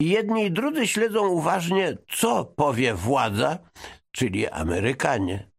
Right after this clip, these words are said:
W tym okresie bezkrólewia, kiedy jeden prezydent już nie sprawuje władzy, a drugi jeszcze nie, może wydarzyć się wiele, tym łatwiej, że nikt za to przecież nie poniesie odpowiedzialności.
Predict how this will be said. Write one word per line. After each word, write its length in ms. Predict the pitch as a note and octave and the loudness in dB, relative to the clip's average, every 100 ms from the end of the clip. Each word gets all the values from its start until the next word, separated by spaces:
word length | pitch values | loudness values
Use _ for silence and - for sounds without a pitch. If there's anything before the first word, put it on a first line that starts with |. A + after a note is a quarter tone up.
| - - | -18 -10
W 100 | - | 0
tym 160 | F3+ | 2
okresie 440 | F3+ F3+ A#3+ A#3+ F3+ | 2 2 2 2 2
bezkrólewia, 720 | E3+ - D#3 D#3 F#3 D#3 C#3 | 0 0 0 2 2 2 0
kiedy 260 | C#3+ A#2+ | 0 2
jeden 340 | C#3 E3+ D#3 A#2+ | 2 2 0 0
prezydent 640 | C#3 C#3 C3+ C3+ A#2 F#2 | 0 0 2 0 0 0
już 480 | A2+ F#3 A3+ - - | 2 2 0 -2 -2
nie 180 | C3+ A#2+ | 0 -2
sprawuje 600 | - C3+ A#2+ B2 B2 G#2+ | -2 0 2 2 2 2
władzy, 540 | G#2+ G#2+ E2+ F#2+ - - - - | 2 0 0 -4 -4 -10 -6 0
a 120 | C#3+ | 0
drugi 460 | C3 D#3 A2 G2+ | 2 2 0 2
jeszcze 580 | A2 G#3+ A3+ - A#2+ G2+ | 2 2 -2 -2 -2 0
nie, 360 | G2 A2+ F#2+ F2+ _ - - - - | 0 0 -2 -6 _ -16 -10 -8 -6
może 280 | - F#3+ F#3 | 0 2 2
wydarzyć 480 | D#3+ C#3+ C#3 E3 E3 | 2 0 0 0 0
się 180 | - F#3+ | 0 2
wiele, 340 | F3 D3+ C3 | 2 2 2
tym 220 | - D3+ | 2 2
łatwiej, 400 | C3+ B2 - D#3+ | 2 2 0 0
że 180 | C3 B2 | 2 2
nikt 240 | B2+ B2 G#2+ | 2 2 2
za 140 | B2+ | 0
to 120 | C3+ | 0
przecież 440 | G#2+ A2+ E2+ A2 A2+ | -4 -4 -2 -2 0
nie 140 | A#2 | -2
poniesie 420 | A#2 G#2 G#2 B2+ | 0 0 0 0
odpowiedzialności. 1000 | A#2+ - A#2 G#2+ A2+ G#2+ G2+ F2+ - - | -2 0 0 0 0 0 0 -2 -8 -10